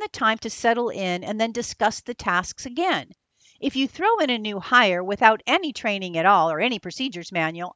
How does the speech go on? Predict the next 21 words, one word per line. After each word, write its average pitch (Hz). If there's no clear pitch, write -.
obviously, 175
it 277
will 294
be 269
extremely 294
frustrating 202
for 208
both 196
of 170
you 156
and 214
take 226
them 233
a 170
lot 175
longer 254
to -
get 196
up 208
to 208
speed 214